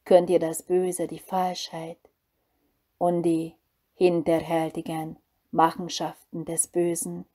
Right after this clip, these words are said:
besiegen. Vertraut auf die rettende Hilfe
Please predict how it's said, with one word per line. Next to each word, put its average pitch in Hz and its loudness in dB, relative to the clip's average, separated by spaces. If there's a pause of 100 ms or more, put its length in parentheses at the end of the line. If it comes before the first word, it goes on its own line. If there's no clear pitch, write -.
(340)
besiegen. 156 -4 (2500)
Vertraut 175 4
auf 165 -4
die 180 0
rettende 190 -4
Hilfe 160 -8